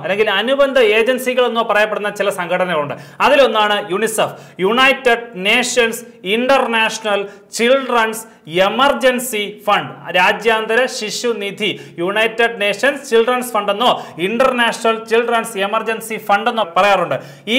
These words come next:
സംഘടനയുടെ ആസ്ഥാനം എവിടെയെന്ന് ചോദിച്ചാൽ ന്യൂയോർക്കാണ്. അപ്പൊ ഇതുപോലത്തെ യു എന്നുമായി ബന്ധപ്പെട്ട അനുബന്ധ ചില സംഘടനകളുടെ ആസ്ഥാനം പി എസ് സി ചോദിക്കാറുണ്ട്, ഈ സംഘടനയിലെ ആസ്ഥാനം ചോദിക്കാറുണ്ട്. അങ്ങനെ കുറച്ച് സംഘടനകൾ നമുക്ക് നോക്കാം. അപ്പോൾ നമുക്ക് കുറച്ച് യു എൻ അനുബന്ധ സംഘടനകളുടെ ആസ്ഥാനം കൂടി നോക്കിപ്പോ,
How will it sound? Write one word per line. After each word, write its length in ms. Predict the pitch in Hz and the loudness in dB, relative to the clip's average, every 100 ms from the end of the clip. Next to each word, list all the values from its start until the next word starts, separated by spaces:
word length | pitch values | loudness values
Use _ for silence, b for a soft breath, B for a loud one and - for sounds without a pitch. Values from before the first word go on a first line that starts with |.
| 285 | 2
സംഘടനയുടെ 540 | 277 262 262 254 247 220 185 | 2 2 4 4 4 4 4
ആസ്ഥാനം 360 | 220 - 269 233 | 2 2 0 0
എവിടെയെന്ന് 300 | 208 226 208 | 0 0 -2
ചോദിച്ചാൽ 300 | 196 214 165 - B 180 | 0 2 2 0 B -4
ന്യൂയോർക്കാണ്. 520 | 226 220 196 160 120 B | 4 4 4 0 -2 B
അപ്പൊ 140 | - 262 | 0 2
ഇതുപോലത്തെ 480 | 262 330 330 330 311 240 202 226 | 4 4 6 6 2 0 -2 4
യു 80 | 294 | 4
എന്നുമായി 260 | 311 302 262 | 4 2 2
ബന്ധപ്പെട്ട 340 | 254 277 269 247 220 | 4 4 2 2 2
അനുബന്ധ 340 | 262 285 277 262 | 4 4 4 0
ചില 80 | 240 233 208 | 0 0 0
സംഘടനകളുടെ 580 | 208 226 240 233 220 190 | 0 0 0 2 4 4
ആസ്ഥാനം 340 | 202 - 180 147 B | 2 0 -2 -4 B
പി 80 | 214 | 2
എസ് 100 | 240 | 2
സി 60 | 254 | 4
ചോദിക്കാറുണ്ട്, 460 | 240 277 285 269 240 | 4 4 4 2 2
ഈ 40 | 240 220 | 0 -2
സംഘടനയിലെ 340 | 214 240 240 214 | -2 0 2 2
ആസ്ഥാനം 300 | 214 254 247 208 | 2 0 0 -2
ചോദിക്കാറുണ്ട്. 420 | 208 202 196 196 196 B 220 | 0 0 2 0 -2 B 0
അങ്ങനെ 220 | 285 311 | 4 6
കുറച്ച് 180 | 262 233 226 | 6 4 -2
സംഘടനകൾ 380 | 226 240 240 233 | 0 2 2 2
നമുക്ക് 180 | 202 196 175 | 0 0 2
നോക്കാം. 220 | 156 113 - b b | 0 -2 -10 b b
അപ്പോൾ 160 | 262 349 | 2 4
നമുക്ക് 200 | 311 302 294 | 4 2 2
കുറച്ച് 260 | 277 277 262 185 | 4 4 4 2
യു 80 | 233 294 | 0 4
എൻ 80 | 320 - 196 | 4 2 -2
അനുബന്ധ 380 | 240 294 294 285 - | 2 4 4 2 2
സംഘടനകളുടെ 600 | 233 220 233 262 247 233 196 196 | 0 0 0 2 2 2 2 0
ആസ്ഥാനം 340 | 214 247 240 226 | 0 0 0 0
കൂടി 120 | 214 190 | 0 0
നോക്കിപ്പോ, 340 | 180 185 160 | -2 0 0